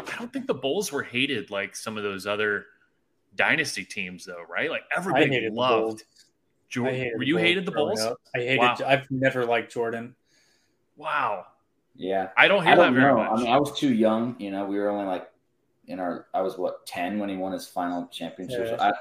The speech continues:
Speaker 3: I don't remember the hatred. I grew up loving him 'cause my dad said how great he was, and I thought he was
Speaker 1: Oh.
Speaker 3: the greatest. But
Speaker 2: It was, it was
Speaker 1: Yeah.
Speaker 2: just 'cause everybody loved him. Like, I,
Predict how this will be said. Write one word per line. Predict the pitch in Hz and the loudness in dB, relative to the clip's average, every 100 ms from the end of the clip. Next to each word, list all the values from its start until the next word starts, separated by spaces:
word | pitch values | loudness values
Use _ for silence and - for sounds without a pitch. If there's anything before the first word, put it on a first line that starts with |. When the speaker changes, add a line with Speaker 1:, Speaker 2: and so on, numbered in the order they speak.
| - _ - 110 | -10 _ 2 4
Speaker 3:
I | |
don't | - | 4
remember | 101 107 107 | 0 0 0
the | 104 101 | -2 -2
hatred. | 104 - - | -4 -4 0
I | 107 131 | 4 6
grew | 131 135 | 8 6
up | 127 | 8
loving | 117 117 127 | 4 4 4
him | 127 | 2
'cause | 123 98 | 0 -2
my | 92 | -4
dad | 82 92 95 - | -2 0 0 -2
said | 98 92 | -6 -6
how | 87 | -6
great | - 85 87 | -4 -4 -2
he | 95 | -2
was, | 98 95 | -2 -4
and | 78 | -8
I | 76 | -10
thought | - 76 | -6 -6
he | 76 | -6
was | |
Speaker 1:
Oh. | 131 107 | -6 -8
Speaker 3:
the | - | -10
greatest. | 135 82 _ - | -16 -18 _ 0
But | |
Speaker 2:
It | 185 | 4
was, | 202 - - - | 4 2 -4 2
it | |
was | 196 - | 4 4
Speaker 1:
Yeah. | 220 | 2
Speaker 2:
just | - | 6
'cause | 233 - | 4 6
everybody | 165 185 170 180 151 | 4 6 6 6 6
loved | 123 120 151 139 | 6 4 4 2
him. | 110 110 | -2 -2
Like, | 113 135 | 2 4
I, | 123 | 4